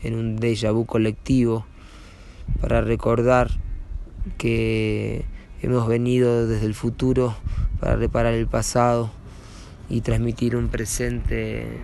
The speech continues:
presente, ¿sí? Un presente continuo, una conciencia continua que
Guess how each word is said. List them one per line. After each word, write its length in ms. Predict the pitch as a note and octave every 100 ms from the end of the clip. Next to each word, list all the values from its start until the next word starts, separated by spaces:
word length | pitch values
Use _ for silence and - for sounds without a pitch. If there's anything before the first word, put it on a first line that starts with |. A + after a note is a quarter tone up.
| - - -
presente, 720 | - A#2 G2+ - B2 B2 A2+ - - - -
¿sí? 180 | - -
Un 120 | A2
presente 640 | - A2 - B2 A#2 A#2+
continuo, 840 | - A#2+ A#2 A2 - C3 B2 A#2+ A#2
una 240 | A#2 B2
conciencia 680 | - B2 A#2 - D#3+ D#3 D3+
continua 520 | C#3+ C3+ D#3 D#3+ E3 - - - - - - - - - - - - -
que 1120 | - C3 B2 A#2+ A#2+ A#2+ A#2+ A#2 A#2 A#2 A#2+